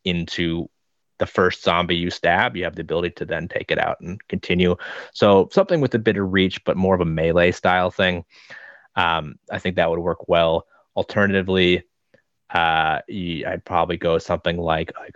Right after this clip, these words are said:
a, like a war hammer or a war club, something, again, melee style, a little bit more reach. Uh, it doesn't necessarily have to be a blade because all we have to do is kill the brain. Um, and so stabbing through a, a skull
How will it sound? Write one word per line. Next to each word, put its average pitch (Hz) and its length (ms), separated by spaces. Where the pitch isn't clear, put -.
a, - 240
like - 140
a - 20
war 82 320
hammer 82 340
or 85 120
a 82 60
war 82 280
club, 85 420
something, 87 380
again, 82 540
melee 90 520
style, 87 320
a - 20
little 101 260
bit 95 200
more 92 200
reach. 90 540
Uh, 82 200
it 87 40
doesn't 107 220
necessarily 107 240
have 95 60
to - 80
be 95 60
a 85 60
blade 85 520
because 85 260
all 101 140
we 117 100
have 117 140
to 95 80
do 90 340
is 80 220
kill 90 240
the 82 120
brain. 78 520
Um, 82 340
and 90 140
so 90 140
stabbing 117 420
through 92 260
a, 85 80
a - 200
skull 85 800